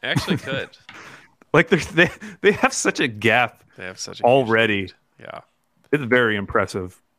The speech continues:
Speaker 1: They've been
Speaker 2: Uh,
Speaker 1: very good. They've been very
Speaker 2: just
Speaker 1: good.
Speaker 2: for them to fall back to the second, they would have to. Th-,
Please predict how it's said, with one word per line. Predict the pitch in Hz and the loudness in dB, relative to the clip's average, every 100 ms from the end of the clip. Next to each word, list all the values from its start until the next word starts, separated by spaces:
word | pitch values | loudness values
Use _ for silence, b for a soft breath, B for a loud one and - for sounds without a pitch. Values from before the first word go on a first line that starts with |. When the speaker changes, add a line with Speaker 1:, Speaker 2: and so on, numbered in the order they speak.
| _ | _
Speaker 1:
They've | - 92 | -16 -16
been | - 95 - - | -16 -20 -6 -6
Speaker 2:
Uh, | |
Speaker 1:
very | 87 71 50 | -4 -10 -14
good. | - 50 - b b b b | -18 -20 -20 b b b b
They've | - | -20
been | - - | -20 -18
very | - | -6
Speaker 2:
just | - 233 | 2 2
Speaker 1:
good. | - | 2
Speaker 2:
for | - | 0
them | 175 170 | 2 0
to | 160 143 | 0 -2
fall | - 123 123 | 0 2 4
back | 110 117 113 - | 4 2 0 -4
to | |
the | 117 113 | -6 -4
second, | - 120 - 101 - | 0 -2 0 -6 0
they | 117 | 0
would | |
have | 113 127 - | 2 0 -2
to. | 123 | -6
Th-, | 110 113 | -6 -12